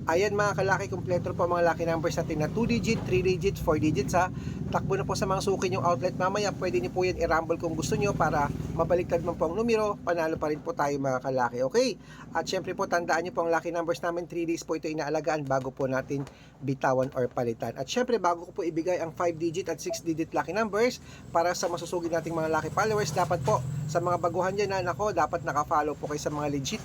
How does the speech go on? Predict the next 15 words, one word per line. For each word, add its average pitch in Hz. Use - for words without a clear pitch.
na 165
account 165
namin. 160
Ingat-ingat 185
po -
kayo 185
sa 180
mga 170
fake 180
account 170
na 170
nagkalat 165
dyan, 170
mga 160
kalaki, 170